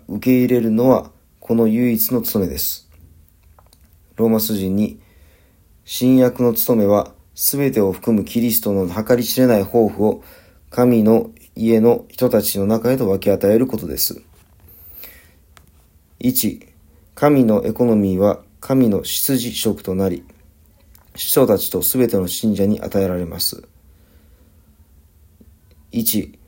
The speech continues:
ギリシャ語のオイコノミアには二つの意味があり、神にとってはオイコノミアは神のエコノミーを指し、私たちにとってはオイコノミアは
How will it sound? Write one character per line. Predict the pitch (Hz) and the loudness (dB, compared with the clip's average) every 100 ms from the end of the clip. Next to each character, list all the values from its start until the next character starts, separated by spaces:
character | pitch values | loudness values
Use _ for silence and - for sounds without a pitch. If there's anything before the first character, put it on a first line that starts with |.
| _ _ _ _ _ - | _ _ _ _ _ -6
ギ | 117 | 0
リ | 127 | 0
シ | 127 139 | 4 2
ャ | 127 | 2
語 | 127 127 | 2 4
の | 127 - - _ | 4 2 -10 _
オ | - 123 | 0 2
イ | 135 131 | 4 2
コ | - | 0
ノ | 120 117 | 2 2
ミ | 117 117 | 2 0
ア | - | 0
に | 107 | -2
は | 101 | -2
二 | - - 135 | -2 0 0
つ | - | 0
の | 107 | -2
意 | 90 | 0
味 | 110 95 | 0 0
が | 87 | -4
あ | |
り、 | - - _ _ _ | -8 -14 _ _ _
神 | - 135 123 | 0 2 2
に | 101 | 2
と | - | -2
っ | 98 | -6
て | - 95 | -4 -4
は | - - | -4 -2
オ | 117 | 0
イ | 127 120 | 2 -2
コ | - 120 | -4 0
ノ | 117 117 117 | 2 2 0
ミ | 113 110 | 0 0
ア | 95 | 0
は | 113 120 - - - _ | 2 2 0 -20 -20 _
神 | - 127 117 | 0 2 2
の | 101 | 2
エ | 92 | 0
コ | 120 | 2
ノ | 110 | 2
ミ | 95 | 2
ー | 87 | -2
を | |
指 | 95 | -4
し、 | - - - - | -8 -10 -16 -8
私 | - 131 127 | -2 -2 -2
た | |
ち | 107 | -6
に | 101 | -6
と | 110 | -4
っ | |
て | 104 | 0
は | 101 - - | -2 -2 -2
オ | 117 | 0
イ | 123 117 | 0 0
コ | 113 | 0
ノ | 117 | 2
ミ | 104 | 2
ア | 92 | 2
は | 107 - | 0 0